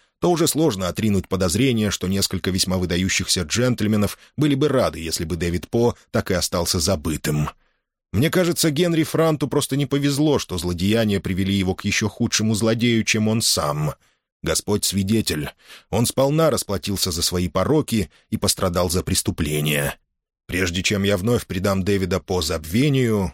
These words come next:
я должен записать одну идею, пришедшую мне в голову.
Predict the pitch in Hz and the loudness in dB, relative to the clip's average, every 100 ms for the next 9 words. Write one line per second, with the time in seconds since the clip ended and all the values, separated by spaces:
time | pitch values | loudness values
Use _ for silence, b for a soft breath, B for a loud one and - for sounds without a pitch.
0 | _ 82 104 165 123 143 127 135 - 143 | _ -2 0 2 2 0 0 0 0 2
1 | 135 123 156 175 123 127 80 80 92 92 | 0 0 2 0 2 0 0 -2 -2 0
2 | 98 - 95 92 98 92 82 85 73 76 | 0 0 0 2 2 0 -2 -2 0 -2
3 | 73 | -2